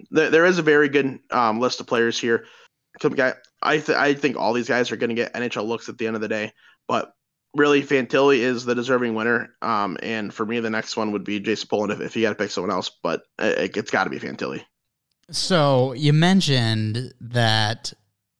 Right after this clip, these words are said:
Speaker 2: you think Fantilli, uh, has the potential of getting screwed over like many other younger players do. So if that's the case, who would your guess be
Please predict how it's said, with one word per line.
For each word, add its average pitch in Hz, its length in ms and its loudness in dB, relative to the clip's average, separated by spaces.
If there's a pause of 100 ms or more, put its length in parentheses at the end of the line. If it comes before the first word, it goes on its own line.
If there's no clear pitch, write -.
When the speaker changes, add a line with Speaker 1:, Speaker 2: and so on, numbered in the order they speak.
(100)
Speaker 2:
you 139 220 2
think 147 500 0
Fantilli, 120 840 2 (520)
uh, 117 260 2
has 131 240 2
the 131 80 -2
potential 117 720 0
of 117 200 -2
getting 127 220 -2
screwed 117 340 -2
over 110 480 -2 (160)
like 123 420 0
many 120 320 2
other 113 240 0
younger 110 340 0
players 113 480 -2
do. 117 260 0
So 113 360 0 (540)
if 127 280 2
that's 147 420 0
the 151 140 -2
case, 120 560 0
who 131 220 0
would 135 140 2
your 117 180 -2
guess 120 480 -2
be 113 420 -4